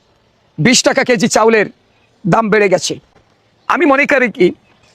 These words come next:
যারা সত্যকার দেশপ্রেমিক, যারা এই দেশকে ভালোবাসে, তাদের এই কথাতে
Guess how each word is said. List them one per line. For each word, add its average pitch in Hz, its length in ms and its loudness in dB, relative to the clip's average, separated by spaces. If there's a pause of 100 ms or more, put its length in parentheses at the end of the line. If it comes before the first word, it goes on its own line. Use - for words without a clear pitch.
(360)
যারা 214 240 2
সত্যকার 262 480 -2
দেশপ্রেমিক, 262 540 0 (500)
যারা 233 220 2
এই 254 160 4
দেশকে 240 360 0
ভালোবাসে, 240 520 0 (600)
তাদের 247 280 2
এই 269 160 2
কথাতে 262 460 0